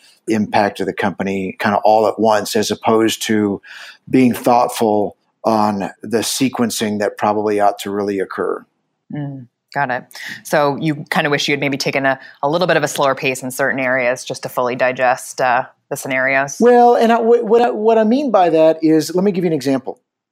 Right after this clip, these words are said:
Speaker 1: Our compound annual growth rate in the enterprise segment is way higher than in the S M B segment, but we grew up in the S M B segment. And so we immediately said, "Pfft, we should target the enterprise segment,"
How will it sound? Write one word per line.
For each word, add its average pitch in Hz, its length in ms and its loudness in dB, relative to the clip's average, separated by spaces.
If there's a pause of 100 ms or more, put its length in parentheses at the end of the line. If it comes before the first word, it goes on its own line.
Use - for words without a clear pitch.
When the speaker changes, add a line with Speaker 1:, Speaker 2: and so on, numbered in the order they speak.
Speaker 1:
Our 131 320 0
compound 170 440 -2
annual 139 260 0
growth 123 320 0
rate 117 180 0
in 113 100 -2
the 110 100 -2
enterprise 113 420 -4
segment 104 460 -6
is 110 220 -6
way 139 320 2
higher 107 560 -2
than 107 160 -4
in 101 100 -10
the 101 120 -8
S 101 180 -4
M 98 120 -10
B 104 120 -6
segment, 95 420 -4
but - 140 2
we 139 100 2
grew 147 240 4
up 165 120 0
in 117 60 2
the 110 120 2
S 98 160 -2
M 104 100 -4
B 101 80 -6
segment. - 480 -6 (800)
And 165 160 2
so 151 240 4
we 143 260 6
immediately 147 440 2
said, 120 320 -2
"Pfft, - 240 -4 (200)
we 120 120 -6
should - 240 -6
target 117 340 -4
the 107 140 -6
enterprise 101 400 -6
segment," 160 340 -6